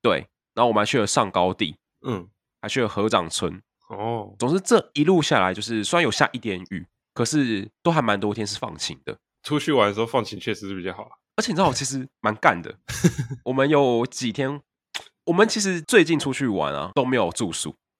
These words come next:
Speaker 1: 我们没有找任何住宿的地方。
Speaker 2: 哈？那你们住哪里？<laughs> 车上啊？
Speaker 1: 我们想说露营。
Speaker 2: 哦，露-，<laughs> 露营。
Speaker 1: 像我朋友有买那个露营的帐篷。
Speaker 2: 嘿嘿。
Speaker 1: 那他有些器具。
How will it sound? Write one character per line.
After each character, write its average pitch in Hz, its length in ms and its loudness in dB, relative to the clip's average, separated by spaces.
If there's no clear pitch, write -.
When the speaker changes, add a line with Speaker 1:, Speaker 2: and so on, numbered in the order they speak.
Speaker 1:
我 107 80 -10
们 120 180 0
没 127 140 0
有 139 80 4
找 107 120 2
任 120 100 0
何 104 100 -4
住 110 180 -4
宿 98 160 -4
的 90 80 -6
地 80 120 -8
方。 - 180 -10
Speaker 2:
哈？ 370 280 2
那 190 120 4
你 156 80 4
们 131 80 2
住 151 100 2
哪 131 140 8
里？ 117 240 0
<laughs> 269 420 6
车 165 160 4
上 131 280 4
啊？ 113 60 -14
Speaker 1:
我 180 60 -6
们 214 120 8
想 208 100 10
说 185 200 6
露 196 300 6
营。 92 140 -10
Speaker 2:
哦， 110 100 -2
露-， 113 120 -4
<laughs> 170 300 0
露 127 80 2
营。 - 180 -6
Speaker 1:
像 - 240 8
我 135 60 8
朋 135 100 2
友 123 60 4
有 120 160 4
买 95 160 2
那 107 80 0
个 95 200 0
露 127 220 2
营 92 60 -4
的 90 120 -2
帐 92 280 2
篷。 - 200 -10
Speaker 2:
嘿 120 240 0
嘿。 98 180 -10
Speaker 1:
那 156 140 8
他 156 140 4
有 120 60 6
些 117 120 0
器 - 240 -2
具。 85 260 -8